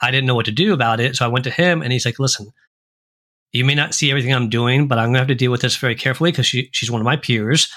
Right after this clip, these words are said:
and I'm gonna look into it." And what was amazing was it was addressed. He looked into it. And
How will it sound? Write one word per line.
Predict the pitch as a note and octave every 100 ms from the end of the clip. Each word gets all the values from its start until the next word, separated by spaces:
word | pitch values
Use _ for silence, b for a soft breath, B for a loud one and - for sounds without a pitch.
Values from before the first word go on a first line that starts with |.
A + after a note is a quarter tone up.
| B B -
and | B2 A#2 -
I'm | A#2+ A#2+
gonna | B2
look | B2
into | F3 C#3+ A2
it." | G#2 -
And | C3+ C3 C3 _ _ _
what | C3+
was | C#3
amazing | C3+ E3+ G3+ D3
was | B2+ A#2+ A#2 - b b _ _ _ _ -
it | C3
was | B2+
addressed. | A2+ A2 C3 F3+ -
He | B2+
looked | B2+ C3+
into | C3+ - D3+
it. | D#3+ - _ -
And | A#2+ B2+